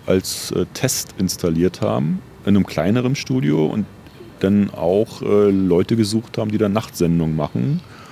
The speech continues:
ähm, aus diesem Studio, um irgendwie das Nachtprogramm zu, zu füllen. Und ich hab mich da sofort gemeldet. Äh, zum einen, weil ich natürlich auch dachte, geil,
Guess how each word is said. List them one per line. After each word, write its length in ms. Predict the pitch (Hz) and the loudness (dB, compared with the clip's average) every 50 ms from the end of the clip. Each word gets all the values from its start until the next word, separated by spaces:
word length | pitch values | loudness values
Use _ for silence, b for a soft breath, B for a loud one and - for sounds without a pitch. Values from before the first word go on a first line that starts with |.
| B B B B - - - - - - | B B B B -20 -20 -20 -18 -6 -2
ähm, 380 | 90 92 92 92 92 92 90 - | 0 2 2 2 2 2 2 0
aus 180 | - 95 101 - | 0 -2 0 0
diesem 220 | - 117 117 120 | 0 0 0 -2
Studio, 420 | - - - 117 117 127 135 135 135 | -2 0 2 2 2 4 4 4 4
um 200 | 127 113 110 110 | 4 2 2 2
irgendwie 240 | 104 101 95 107 | 2 2 2 0
das 120 | 95 90 92 | 0 2 0
Nachtprogramm 540 | 98 - - - - - 123 120 123 131 135 | 0 -2 -4 -4 -4 -4 -2 0 -2 -2 -4
zu, 120 | - 147 | -6 -8
zu 100 | - 135 | -10 -12
füllen. 340 | - - 127 123 127 143 135 | -6 -2 0 2 2 2 2
Und 100 | 120 - | 0 -2
ich 80 | - | -2
hab 100 | 101 - | -4 -4
mich 120 | 95 92 - | -4 -4 -6
da 60 | 92 | -6
sofort 400 | 85 87 - - - 80 95 - | -6 -6 -6 -4 -4 -4 -2 -2
gemeldet. 600 | - - - - - - 147 151 147 147 151 - | -2 -2 0 0 0 0 0 0 0 -2 -2 -6
Äh, 40 | - - - - 90 104 110 113 113 107 104 - - 87 95 95 - - | -10 -14 -14 -14 -14 -10 -8 -8 -8 -8 -8 -10 -12 -12 -12 -12 -10 -10
zum 280 | - - - 120 - | -6 -2 0 0 0
einen, 480 | - 55 62 82 98 127 151 165 135 110 | 0 0 -2 0 2 4 4 4 4 4
weil 120 | 110 104 | 4 4
ich 100 | 107 - | 4 2
natürlich 340 | 113 104 - - 110 104 - | 2 0 0 0 0 0 -2
auch 120 | - - | -4 -6
dachte, 280 | - 117 113 110 - 101 | -4 -6 -4 -4 -4 -6
geil, 480 | 87 87 82 85 104 131 156 180 - | -4 -2 -2 0 0 0 0 -2 -4